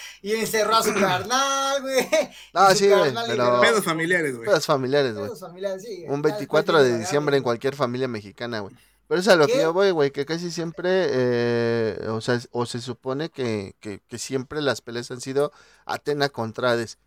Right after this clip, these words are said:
Speaker 2: Y esta no es la excepción, güey. Esta, aquí fue
Speaker 1: Pero
Speaker 2: directo Atena contra Hades, güey. Por eso es que hay tantos caballeros de oro peleando aquí y no en la de Kurumada, güey.
Speaker 1: No, aparte, güey, o sea, ya cuando llegaron a la, la de los, la de Hades, güey,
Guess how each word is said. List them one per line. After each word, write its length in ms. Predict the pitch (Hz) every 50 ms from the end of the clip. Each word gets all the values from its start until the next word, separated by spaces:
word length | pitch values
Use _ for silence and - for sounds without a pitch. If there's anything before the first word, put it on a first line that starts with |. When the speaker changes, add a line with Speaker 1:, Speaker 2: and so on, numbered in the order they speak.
| _ _
Speaker 2:
Y 120 | 127 131 143
esta 240 | 143 - - 143
no 140 | 139 131 127
es 80 | 123 120
la 80 | 123
excepción, 420 | 127 123 - 143 - - 277 311 311
güey. 160 | 240 180 151
Esta, 240 | 143 147 - 180 - 139
aquí 180 | 135 - 147
fue 160 | 143 - 156
Speaker 1:
Pero 140 | 147 143 143 139
Speaker 2:
directo 240 | 143 139 - 160
Atena 320 | 147 139 - 131 123 127 120
contra 380 | - - 120 117 - 131 156
Hades, 260 | 202 214 185 143 120 117
güey. 120 | 113 - _ _ _ - _ _
Por 120 | - 151 160
eso 120 | 170 185 202
es 100 | 185 -
que 80 | -
hay 80 | 190 190
tantos 460 | - - 175 185 190 - 202 185 -
caballeros 400 | - 147 147 151 151 156 156 147
de 60 | 147
oro 180 | 147 143 151 147
peleando 340 | - 139 135 139 143 147 147
aquí 320 | 147 - 165 185 214 - _ _ _ _
y 140 | - 135 131
no 300 | 123 120 120 117 117 117
en 200 | 120 117 113 110 107
la 220 | 104 101 104 101
de 100 | 107 104
Kurumada, 540 | 104 104 - - 110 110 113 127 151 143 120
güey. 160 | 107 98 - _ _ - - - _ _ _ _ _
Speaker 1:
No, 180 | 196 202 202 185
aparte, 680 | 160 151 151 - - 165 175 190 190 - 208 202 202
güey, 340 | 185 196 214 226 247 247 214
o 80 | 185 160
sea, 120 | 160 160
ya 180 | 160 165 160 -
cuando 260 | - 180 190 226 247
llegaron 380 | 220 196 175 165 170 175 190
a 60 | 196 190
la, 220 | 165 147 139 135 131
la 200 | 127 123 120 123
de 380 | 117 120 117 113 110 110 113 113
los, 420 | 117 120 117 - - - - - _ _ _ _ _ _ _ _ _ _ _
la 160 | 156 147 139 135
de 140 | 139 139
Hades, 400 | 139 147 160 165 190 214 220 208
güey, 180 | 202 262 311 320